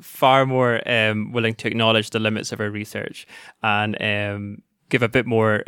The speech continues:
um, discussion to the kind of effects that you might expect to see.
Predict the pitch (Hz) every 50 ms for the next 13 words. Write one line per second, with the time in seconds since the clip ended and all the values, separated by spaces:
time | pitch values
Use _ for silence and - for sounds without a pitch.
0 | - 113 104 98 101 101 101 101 101 - - - - 143 113 - - 113 107 107
1 | - - - 113 107 104 104 101 104 113 - - - 127 131 135 139 139 139 -
2 | - 156 160 - - - - 135 123 113 - _ - - 120 113 117 117 110 -
3 | - - - - 117 - - - 120 - 131 131 147